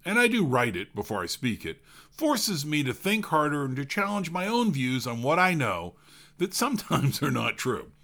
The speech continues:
As my buddy said when he compared the podcast to Mike Trout, "Hey, batting three hundred is pretty good." Quick hitters. The Dow Jones is at thirty-three thousand one hundred and twenty-nine.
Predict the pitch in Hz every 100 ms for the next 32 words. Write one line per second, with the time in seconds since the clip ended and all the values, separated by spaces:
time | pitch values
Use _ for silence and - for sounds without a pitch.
0 | - - - - - _ - 185 170 202
1 | 196 233 247 240 - 202 180 175 160 147
2 | 135 - 170 185 165 135 151 143 - 143
3 | 139 - 95 101 131 127 - 110 - -
4 | - - - - 320 208 185 170 202 180
5 | - 175 208 202 202 226 160 120 - 185
6 | 180 214 226 - - - _ _ _ _
7 | _ _ _ _ _ _ _ _ - 214
8 | 196 131 - - - - - - - -
9 | - 127 90 147 185 240 185 185 165 170
10 | 165 - - - - - 123 117 101 -
11 | 165 196 220 202 202 147 147 131 123 135
12 | 110 92 107 170 170 143 143 143 107 78
13 | - - 113 143 123 82